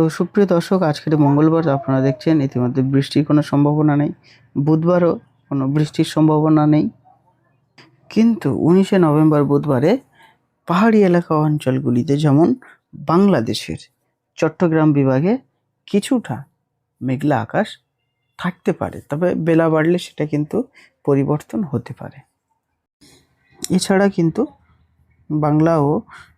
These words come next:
বাংলাদেশের আকাশ একেবারেই পরিষ্কার। এবং বৃহস্পতিবার কুড়ি তারিখে দেখুন, যখনই আমরা কুড়ি তারিখে পা দিয়েছি, একটা ওয়েদারের একটা আপডেট পরিবর্তন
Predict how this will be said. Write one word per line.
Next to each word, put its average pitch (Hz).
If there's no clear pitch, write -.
বাংলাদেশের 143
আকাশ 135
একেবারেই 131
পরিষ্কার। 143
এবং 135
বৃহস্পতিবার 135
কুড়ি 180
তারিখে 139
দেখুন, 170
যখনই 151
আমরা 202
কুড়ি 165
তারিখে 156
পা 143
দিয়েছি, 131
একটা 135
ওয়েদারের 135
একটা 127
আপডেট 135
পরিবর্তন 151